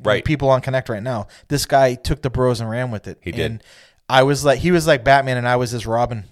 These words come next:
Speaker 2: I was
Speaker 1: Yep.
Speaker 2: like, "Dude, I'm in."
Speaker 1: Right.
Speaker 2: And I was like, from that point on, I was shouting it from
Speaker 1: It felt inclusive.
Speaker 2: everywhere.
Speaker 1: It felt like you were a part of a, a, a
Speaker 2: I was like, "You know
Speaker 1: membership.
Speaker 2: what? I'm gonna be proud of this, and I'm
Speaker 1: Right.
Speaker 2: gonna talk about this." And
Speaker 1: Yes.
Speaker 2: you know what? Guys need to know that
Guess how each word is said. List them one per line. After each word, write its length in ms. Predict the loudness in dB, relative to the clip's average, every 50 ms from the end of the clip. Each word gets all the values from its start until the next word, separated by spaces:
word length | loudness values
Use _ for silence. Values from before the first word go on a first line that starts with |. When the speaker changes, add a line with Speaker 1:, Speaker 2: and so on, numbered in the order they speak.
| _
Speaker 2:
I 100 | -8 -4
was 140 | -4 -2 -2
Speaker 1:
Yep. 20 | -4
Speaker 2:
like, 320 | -6 -6 -8 _ _ _
"Dude, 360 | -2 0 0 0 0 -2 -8 -12 _ _ _ _ _ _ _ _ _ _ _
I'm 200 | -8 -4 -2 0
in." 240 | 0 0 0 -2 -6 -12 -20 _ _ _ -4
Speaker 1:
Right. 200 | -2 -2 -2 -6 _ _ -10
Speaker 2:
And 160 | -6 -2 -2
I 80 | 0 0
was 260 | 0 -2 -2 -2 -2
like, 320 | -2 -2 -2 -6 -12 -20 _ _ _ _ _ _ _ _ _ _ _
from 240 | _ -10 -6 -2 0
that 180 | 0 2 2
point 220 | 2 0 2 2 2
on, 220 | 2 2 2 0 -2
I 180 | -4 -4 -2
was 180 | -2 -2 -4 -6
shouting 540 | -6 -6 -6 0 2 2 2 2 0 -6 -12
it 100 | -12 -12
from 240 | -14 -14 -14 -14 -18 _ _ -10
Speaker 1:
It 160 | -10 -2 0
felt 240 | 2 2 2 2 -2
inclusive. 520 | -4 -4 0 2 4 4 4 4 2 2 2
Speaker 2:
everywhere. 220 | 2 0 0 0 -2
Speaker 1:
It 100 | 0 0
felt 200 | 0 0 2 0
like 180 | 0 -2 -2
you 120 | -4 -4 -2
were 140 | 0 0
a 40 | -2
part 380 | -2 -2 2 4 4 4 4 2
of 180 | 0 0 0
a, 40 | -2
a, 80 | -4 -2 -4
a 120 | -4 -2
Speaker 2:
I 160 | 2 4 4 6
was 200 | 6 4 4 4
like, 200 | 4 4 4 2
"You 60 | 2
know 120 | 2 2
Speaker 1:
membership. 220 | 2 0 0 0 0
Speaker 2:
what? 80 | 0 0
I'm 80 | 2
gonna 160 | 2 0 0
be 80 | -2 -2
proud 300 | 0 2 2 2 2 0
of 80 | -4 -8
this, 180 | -8 -8 -8
and 100 | -2 0
I'm 100 | 0 2
Speaker 1:
Right. 60 | 2 0 0 0
Speaker 2:
gonna 80 | -2 -2 -4
talk 280 | -6 -4 -2 -2 -2 -4
about 260 | -8 -8 -10 -10 -10
this." 220 | -10 -12 -12 -10 -12
And 120 | -8 -6
Speaker 1:
Yes. 400 | -6 -6 -6 -6 -10 -12 -8 -4
Speaker 2:
you 60 | -2
know 100 | -2 -2
what? 140 | -2 -4 -6
Guys 360 | -8 -8 -8 -8 -8 -8 -6
need 260 | -6 -4 -4 -4 -6
to 100 | -6 -6
know 240 | -6 -6 -6 -6 -6
that 340 | -6 -4 -4 -4 -6 -8